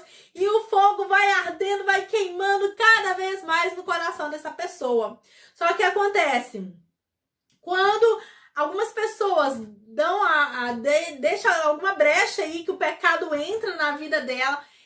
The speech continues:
esse fogo, ele começa a apagar a presença de Deus na vida da pessoa, começa a apagar, né? Porque a treva, treva não combina com a luz, a, a luz não combina com as trevas, né? Não faz sentido isso.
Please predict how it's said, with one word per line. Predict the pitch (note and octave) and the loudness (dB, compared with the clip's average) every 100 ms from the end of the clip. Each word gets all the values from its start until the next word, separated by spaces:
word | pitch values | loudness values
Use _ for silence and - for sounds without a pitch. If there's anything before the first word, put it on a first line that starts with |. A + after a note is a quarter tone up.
| - | -8
esse | C#4 F#4 | -6 -4
fogo, | - E4+ E4+ | 0 0 4
ele | E4+ F4 | 2 2
começa | - F4+ F4+ D#4 D#4+ E4+ | 0 0 0 -4 -2 -2
a | D#4 | -2
apagar | D#4 D#4 C#4 C#4 | 0 -2 0 -2
a | |
presença | C#4 D4 C#4+ F4 F#4 A4+ A4+ | 0 0 -2 -4 -4 -2 -2
de | G4+ | 0
Deus | G4 D4 C#4 C#4 - | -2 -2 -2 -4 -6
na | C#4+ | -10
vida | C#4 C#4 | -10 -8
da | C4+ | -8
pessoa, | C4 C#4 - B3+ B3+ - _ - | -6 -8 -6 -8 -8 -16 _ -4
começa | G4 F#4+ F#4+ F4+ | 0 0 0 -2
a | |
apagar, | - G4+ E4 D4+ C4 B3 - - | 0 0 0 0 0 -2 -10 -18
né? | B3 | -14
Porque | B3 C#4+ - B3 A#3 - | -14 -16 -10 -6 -6 -6
a | A#3 A#3 A3+ - - | -8 -6 -8 -12 -10
treva, | C4 B3+ D4 E4 F#4 G4 - _ - | -4 -2 0 2 0 0 -14 _ -10
treva | C4 C4+ D#4+ | -2 -2 0
não | F4 F4 | -2 -4
combina | G4+ F4+ E4+ D#4+ | -4 -6 -8 -8
com | E4 | -2
a | F4+ | -2
luz, | F4 F4 G4 D#4 A#3 | 0 2 4 2 0
a, | A#3+ A#3+ A#3+ | 0 0 -2
a | B3+ B3+ | -4 -2
luz | C4+ D#4+ G4 | -2 -2 -2
não | F#4 F4 | -4 -8
combina | F4 D4+ D#4+ E4 | -10 -8 -10 -10
com | E4 | -6
as | F4+ F#4+ | -6 -6
trevas, | - G4+ E4+ C#4+ G#3+ G3+ F#3 - | -4 -2 0 0 -2 -6 -8 -12
né? | A3+ B3 | -10 -8
Não | C4+ B3+ | -8 -4
faz | C#4 C#4 | -4 -4
sentido | - G4+ - - D#4 C#4 C#4+ | -6 -10 -10 -12 -10 -10 -10
isso. | B3+ B3 B3+ - | -10 -12 -12 -14